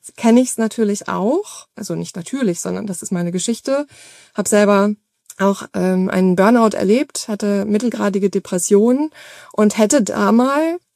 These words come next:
vielleicht ein Sabbatical, vielleicht aber auch ganz andere, hm, Strategien und Maßnahmen gebraucht, um halt eben nicht in diesen Burnout reinzurutschen.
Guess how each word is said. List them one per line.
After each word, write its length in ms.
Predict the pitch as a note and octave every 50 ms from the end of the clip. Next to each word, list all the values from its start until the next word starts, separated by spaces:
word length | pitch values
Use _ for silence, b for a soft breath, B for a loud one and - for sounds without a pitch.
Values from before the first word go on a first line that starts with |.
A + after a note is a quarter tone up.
| _ _ _ _ _
vielleicht 340 | - - - F#3 F3+ F3+ -
ein 80 | - F3
Sabbatical, 560 | - - E3 - - - B3+ B3+ - D4 C#4+
vielleicht 380 | C#4 - F#3+ F#3+ F#3+ F#3+ - -
aber 200 | - F#3+ - -
auch 120 | - -
ganz 180 | - F#3 F#3 -
andere, 580 | - - A3+ C4+ C#4+ B3 G3+ G3 G3 F#3+ F#3+ F#3+ B B B B B B _ -
hm, 220 | - G#3 G#3 G3+
Strategien 520 | F#3 - - G3+ G3 G#3+ G3+ G3+ A#3 B3 A#3
und 100 | G#3 G3
Maßnahmen 580 | F3+ F3 F3+ G3+ A#3+ - - B3+ B3+ B3+ B3+ B3
gebraucht, 480 | B3 A3 - A#3 A#3+ B3+ C#4 C4+ -
um 160 | - G#3 G#3+ G3+
halt 160 | G#3 G3+ -
eben 320 | - G3 F3+ F3+ F3+ F#3
nicht 340 | G3 A#3+ B3+ - - - -
in 340 | - - - A#3+ A#3+ A#3+ A#3
diesen 640 | A3 A#3 A#3 G#3+ - A#3+ A#3 A#3 A#3 A3+ A#3 A#3 A#3
Burnout 400 | G#3+ G3 F#3 F#3 F#3+ - - A3 G#3+ -
reinzurutschen. 840 | - F#3 F3+ F3+ E3+ - E3+ - - - - - - - - - -